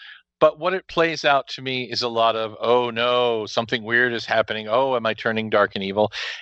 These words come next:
And you kind of, when you lean into that, it feels like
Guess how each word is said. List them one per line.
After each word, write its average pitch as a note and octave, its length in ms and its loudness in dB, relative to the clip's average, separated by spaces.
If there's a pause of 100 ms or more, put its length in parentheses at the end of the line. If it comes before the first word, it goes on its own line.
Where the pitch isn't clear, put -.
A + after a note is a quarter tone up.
(120)
And E3+ 120 2
you F3+ 80 0
kind G3+ 300 0
of, D#3 160 -2 (360)
when D3+ 200 0
you D#3 140 0
lean E3+ 360 0
into D#3+ 280 0
that, C3 280 0
it A#2 200 -10
feels B2+ 500 -2
like G#2+ 320 2